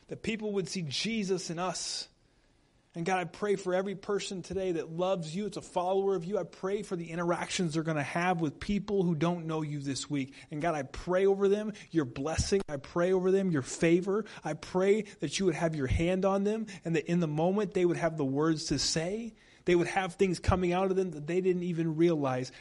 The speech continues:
God, I pray that you would do something miraculous through them, that God, it wouldn't just be one or two people in our church who are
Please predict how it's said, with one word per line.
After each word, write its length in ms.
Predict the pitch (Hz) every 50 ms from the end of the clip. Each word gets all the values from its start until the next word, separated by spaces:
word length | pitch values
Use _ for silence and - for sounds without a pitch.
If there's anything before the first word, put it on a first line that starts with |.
| - -
God, 120 | 165 165
I 80 | 165 165
pray 420 | 165 - - - 196 208 214 208
that 140 | 180 - -
you 60 | 190
would 100 | 170 147
do 120 | 151 185
something 420 | 175 - 202 185 170 175 170 165 156
miraculous 840 | 147 143 143 147 175 190 185 - - 202 180 160 151 143 - - -
through 240 | - 180 180 175 165
them, 220 | 147 147 139 139
that 120 | 135 131 135
God, 300 | 156 175 185 175 165 170 - -
it 140 | - 185 165
wouldn't 300 | 170 185 196 196 190 180
just 180 | 170 175 170 -
be 80 | 196
one 240 | 175 156 165 175 180
or 100 | 185 175
two 160 | 170 - 196
people 360 | 175 - 196 190 175 185 185 180
in 60 | 170
our 100 | 151 151
church 420 | - - - 190 180 170 165 -
who 140 | - 190 175
are 160 | 151 143 -